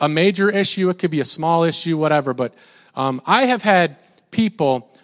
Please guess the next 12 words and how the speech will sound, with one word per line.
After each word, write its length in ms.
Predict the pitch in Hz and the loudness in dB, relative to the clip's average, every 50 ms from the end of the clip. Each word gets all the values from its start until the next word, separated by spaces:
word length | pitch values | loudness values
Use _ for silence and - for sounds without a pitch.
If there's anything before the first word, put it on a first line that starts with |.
| _ _ | _ _
uh, 280 | - 143 139 135 131 135 139 120 | -4 0 0 0 0 -2 -4 -2
get 160 | 156 185 196 | 2 2 2
upset 300 | 180 - - - 170 160 | 2 0 0 0 0 2
about 320 | 160 156 143 139 - - | 2 2 0 -2 -2 -2
things 260 | - 180 175 170 151 | -2 -2 0 -2 -4
that 160 | 127 135 127 - | -6 -6 -6 -6
seem 800 | - - - - 190 196 190 180 165 156 143 131 123 120 110 - _ _ _ _ _ | -4 -4 -4 -2 -2 0 0 0 -2 -2 -4 -6 -8 -8 -10 -14 _ _ _ _ _
very 340 | 120 113 135 139 135 127 120 | -10 -6 -4 -2 -2 -2 -4
small, 580 | 117 - - 123 120 113 107 101 92 82 - _ _ _ _ _ _ _ _ _ | -4 -6 -6 -6 -6 -6 -6 -6 -10 -12 -16 _ _ _ _ _ _ _ _ _
very, 440 | - 151 160 160 156 147 135 120 120 123 | -2 0 0 0 0 0 -2 -6 -8 -10
almost 280 | - 151 143 131 - - | -10 -8 -8 -8 -10 -10
insignificant. 800 | 139 127 127 - - 120 113 117 113 - - 110 - 101 92 82 | -12 -10 -8 -8 -10 -10 -10 -12 -14 -14 -18 -20 -18 -18 -20 -20